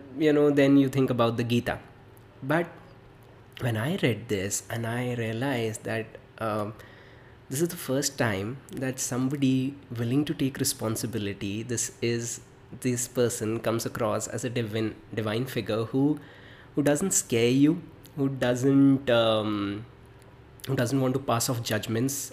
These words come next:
Another thing that really blew my mind when I was reading the Gita, that Krishna in the end, he says, uh, after he's given the lecture to Arjuna, he ge-, or given the sermon or given the knowledge, he says, "Oh Arjuna, yathechasi tatha kuru."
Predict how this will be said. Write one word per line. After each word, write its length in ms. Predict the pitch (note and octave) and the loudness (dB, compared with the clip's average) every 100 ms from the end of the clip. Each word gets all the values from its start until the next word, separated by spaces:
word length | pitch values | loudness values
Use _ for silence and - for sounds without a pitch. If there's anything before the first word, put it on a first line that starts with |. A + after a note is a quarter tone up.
| - | -6
Another 300 | A#2+ A#2+ C#3+ | -2 0 0
thing 180 | C#3 B2+ | -2 -2
that 160 | A#2+ | -2
really 160 | B2+ B2 | -2 -2
blew 200 | A#2 A#2 | -2 -2
my 160 | A#2+ B2 | 0 0
mind 300 | A#2 A#2 A2 | 0 -2 -2
when 100 | A2 | -2
I 60 | |
was 140 | A2 A#2 | -4 -4
reading 220 | G#2+ A#2 | -4 -4
the 80 | A#2+ | -4
Gita, 460 | A2 G#2+ A2+ G#2+ G#2+ - - - | -4 -4 -2 -2 -4 -10 -16 -12
that 160 | - A#2 | -8 -4
Krishna 320 | B2+ - B2+ | -2 -2 0
in 160 | B2 B2 | 0 2
the 160 | A#2+ | 2
end, 220 | A2+ A2+ A2 | 0 0 -2
he 140 | A#2 | -2
says, 420 | A2 A2 A2 A2 | -2 0 0 0
uh, 260 | A2 G2+ G2 - | 0 0 -2 -4
after 240 | G#2+ - A#2+ | -6 -4 -6
he's 160 | A2+ | -6
given 400 | - A#2 A#2 G#2 F#2+ - | -4 -2 -2 -4 -8 -8
the 340 | G2+ G2+ F#2+ F#2 - | -4 -2 -2 -4 -8
lecture 420 | G#2+ G#2 - A2+ | -4 -4 -2 -4
to 180 | G#2 G#2 | -2 -2
Arjuna, 400 | G#2+ B2+ A#2 G#2+ | -2 -2 -2 -2
he 180 | A2+ A2+ A2+ | -4 -6 -4
ge-, 260 | A#2 A2+ G#2+ | -2 -2 -4
or 260 | G2 G#2 G2 F#2+ | -4 -4 -4 -4
given 200 | A2 G#2+ | -2 0
the 80 | G#2 | 0
sermon 580 | - A2 A2+ A2 A2 G2+ | -2 0 2 2 2 0
or 140 | F#2 | -2
given 280 | G2 G2+ G2+ | -2 -2 0
the 60 | G2+ | 0
knowledge, 600 | G#2 B2 B2 A#2+ - - - - - - - - | 0 0 2 2 0 -12 -20 -20 -20 -20 -14 -2
he 80 | C3+ | -2
says, 420 | C#3 C3+ C3+ - - - - - - - - - - - - - | 0 0 0 -2 -14 -20 -20 -20 -20 -20 -20 -20 -20 -20 -6 2
"Oh 120 | C3+ | 4
Arjuna, 440 | C3 C3 C3 C3 B2 B2+ | 4 2 2 0 -2 -2
yathechasi 600 | A#2+ B2 A#2+ B2+ B2 A#2 | -2 -2 -2 -2 -2 -4
tatha 280 | A2+ A2+ | -2 -4
kuru." 220 | A2 G#2+ | -4 -6